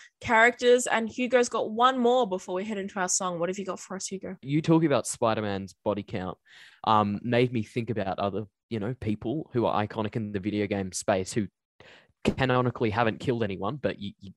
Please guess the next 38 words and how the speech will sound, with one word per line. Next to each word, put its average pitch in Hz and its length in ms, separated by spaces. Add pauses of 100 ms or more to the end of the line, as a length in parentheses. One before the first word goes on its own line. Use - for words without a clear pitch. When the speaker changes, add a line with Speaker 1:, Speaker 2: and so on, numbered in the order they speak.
(120)
Speaker 2:
you - 80
shoot 131 340
'em 92 220
and 95 80
stuff. - 400
But, 101 240 (380)
uh, 120 160
Kazuma 156 400
Kiryu 104 440
from, 107 300
uh, 98 320
the 104 120
Yakuza 113 380
series, 90 540 (640)
when 135 260
you 190 140
are 170 40
beating 151 360
someone's 139 520 (160)
skull - 440
in 196 180
with 123 140
a 117 40
baseball 127 380
bat, 120 300
I 104 100
think - 260
they're 120 120
gonna 110 240
be 104 80
dead. 95 340
They're 95 80
not 120 160
gonna 147 140
be 147 100
<laughs> 151 60
knocked 127 180
out. 123 280